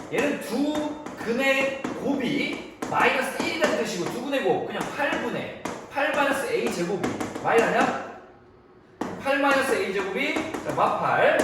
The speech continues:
그럼 A 제곱은 십육이 되고, 따라서 A는 사가 된다, 양수라서. 서술형은 이렇게 풀어야 돼. 그러니까 시험도 잘 낸다고, 이거. 잘 낸다고.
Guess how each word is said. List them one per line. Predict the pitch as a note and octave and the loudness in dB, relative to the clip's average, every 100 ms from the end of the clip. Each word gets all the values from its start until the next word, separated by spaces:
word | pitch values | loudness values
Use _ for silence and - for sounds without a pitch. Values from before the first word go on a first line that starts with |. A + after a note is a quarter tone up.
| - - | 0 -4
그럼 | F3+ | 0
A | D#3+ A3+ A#3+ | 0 2 0
제곱은 | G#3+ F#3 F#3 A#3+ D4 D4+ D4 - | 0 0 0 0 0 -2 -4 -6
십육이 | - D4 D4+ D4 A3 | -4 -4 -4 -6 0
되고, | F3 - | 0 2
따라서 | - - - A#3+ - - - - - | 4 6 6 4 2 2 -2 -8 -6
A는 | - A3+ A3+ A3+ C#4 - - - - | 0 2 2 2 2 2 -2 -8 -6
사가 | - - D4 D4 | -4 2 4 4
된다, | F#3 C#3+ C3 | 2 0 -2
양수라서. | - C3+ B2 - - - - - - - - - - - - - - | -4 -4 -6 -8 -12 -16 -20 -20 -20 -20 -20 -20 -20 -20 -20 -20 -18
서술형은 | - D4 D#4 D#4 D4 A#3 | 2 4 4 2 0 0
이렇게 | C#4 - | 0 0
풀어야 | A#3 F#3+ | 2 2
돼. | - - - - - - - - - - - - - - - | 2 -2 -6 -12 -16 -18 -20 -20 -20 -20 -20 -20 -20 -20 -6
그러니까 | D#4 B3+ B3 B3 | -2 4 4 4
시험도 | - F4 B3 | 0 -2 -2
잘 | - - | -2 -2
낸다고, | D#4 B3 - B2 | 0 2 2 0
이거. | G#2+ A2+ - - - - - - - - | -2 -6 -8 -12 -18 -20 -20 -20 -20 -20
잘 | - A3+ | -6 -2
낸다고. | C4 E3+ C3+ C3 - | 0 0 -2 -6 -8